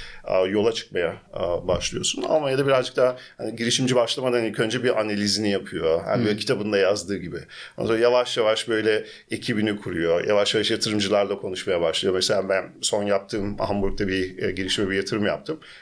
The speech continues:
Speaker 1: Çocukla iki yıldır konuşuyoruz. Yani iki yıldır çocuk fikrini oluşturdu. Ondan sonra yavaş yavaş bunu yapacağım dedi. Ekibini kurdu, şey yaptı. Biz iki sene sonra çocuğa işte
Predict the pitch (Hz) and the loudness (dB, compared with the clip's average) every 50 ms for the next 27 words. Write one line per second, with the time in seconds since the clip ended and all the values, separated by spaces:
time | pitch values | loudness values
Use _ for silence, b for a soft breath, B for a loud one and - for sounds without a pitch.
0 | B B - 127 - - - 131 135 131 135 - - - - 135 98 90 90 120 | B B -4 -4 -2 0 2 0 0 0 -2 -8 -10 -4 -2 0 0 0 0 0
1 | 139 139 - - - - _ - - 131 120 123 - 143 - - - - - B | -2 -2 -4 -8 -8 -14 _ -4 -2 -2 0 0 0 -2 0 0 0 -2 -2 B
2 | B B B - - - 90 87 - - - - 147 131 101 - 107 113 - - | B B B -6 -4 -2 -4 -4 -4 -6 -6 -2 0 0 0 0 -2 -4 -2 -2
3 | 110 95 104 - - - 101 - 120 117 107 107 98 92 - - - - - 85 | -4 -4 -6 -10 -10 -12 -10 -6 -2 0 0 2 2 0 -2 -4 -6 -6 -6 -6
4 | 80 73 90 85 85 - - - - 104 98 104 104 101 98 98 - - 104 98 | -10 -6 -6 -8 -8 -8 -14 -10 -8 -6 -2 2 4 4 4 4 4 2 0 0
5 | 92 - - 101 98 95 92 - 82 76 82 73 71 76 - 76 71 90 - - | 0 0 -2 -2 -2 -2 -2 -2 -4 -2 -2 -2 -2 -4 -10 -10 -6 -6 -6 -6
6 | - - - - - 101 98 98 98 92 - - 80 - - 92 90 - - - | -6 -8 -8 -6 -4 -4 -2 -2 -2 -4 -6 -12 -12 -12 -12 -12 -10 -6 0 2
7 | 117 101 90 - - 180 180 B B B B B B 131 127 127 - - - 135 | 2 2 2 0 -2 -4 -6 B B B B B B -4 -2 0 0 2 2 2
8 | 117 113 107 120 110 117 143 165 160 - - - - 123 107 120 139 147 156 - | 2 2 2 2 4 4 6 4 4 2 0 -2 -2 0 4 4 4 4 4 0
9 | - 131 - - 131 120 120 - | -2 -6 -4 -2 0 0 0 0